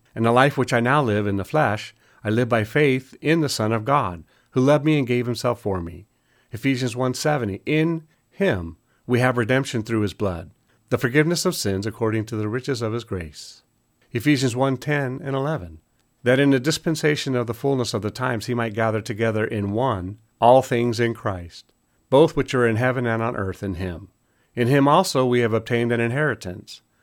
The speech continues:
being predestined according to the purpose of him who works all things according to the counsel of his will." Philippians three nine, "And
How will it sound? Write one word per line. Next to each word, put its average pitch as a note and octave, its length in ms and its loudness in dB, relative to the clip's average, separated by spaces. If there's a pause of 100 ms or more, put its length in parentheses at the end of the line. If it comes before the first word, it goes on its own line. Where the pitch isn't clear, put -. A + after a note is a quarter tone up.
(100)
being A#2+ 320 2
predestined C#3+ 880 -2
according A2 440 -2
to A#2 80 -6
the G#2+ 100 -4
purpose C3 400 -6
of B2 120 -4
him F#2 320 -8 (200)
who C3+ 140 0
works D3 240 2
all D#3 140 4
things D3 280 0
according C#3+ 380 -2
to C#3+ 100 -8
the B2 100 -8
counsel C3 440 -4
of B2 80 -6
his B2 100 -6
will." B2 380 -6 (260)
Philippians C#3 580 0
three D3 220 0
nine, D#3 320 -2
"And F3 480 0